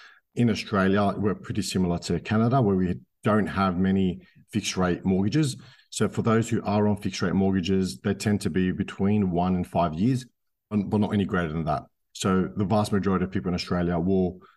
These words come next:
uh, be on a, what we call a variable rate, which is just the market rate. And some will be on a fixed rate between one and five years, but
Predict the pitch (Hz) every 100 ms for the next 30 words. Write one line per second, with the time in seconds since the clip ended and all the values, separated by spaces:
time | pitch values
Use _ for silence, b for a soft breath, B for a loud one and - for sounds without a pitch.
0 | B 85 85 101 95 90 101 82 98 98
1 | 90 80 92 98 104 131 143 98 98 90
2 | 90 90 78 82 - 78 - - _ _
3 | _ - 92 - 127 123 104 110 107 95
4 | 98 - 107 - 110 107 98 98 107 95
5 | 95 98 104 98 92 135 127 101 92